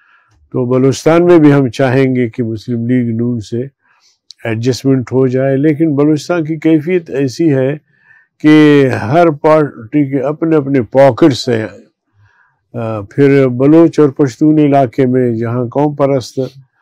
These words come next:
दोनों तरफ है, लेकिन एक तरफ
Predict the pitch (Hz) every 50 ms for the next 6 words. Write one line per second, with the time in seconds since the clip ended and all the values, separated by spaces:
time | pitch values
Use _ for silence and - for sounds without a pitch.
0 | _ _ _ - 107 107 127 143 147 160 165 156 139 147 143 135 127 104 - 127
1 | 120 117 113 110 - _ _ _ _ _ _ _ _ _ 113 120 143 165 170 175
2 | 175 175 180 180 175 165 - - _ - _ _ _ - - 135 156 156 147 -
3 | 156 147 147 127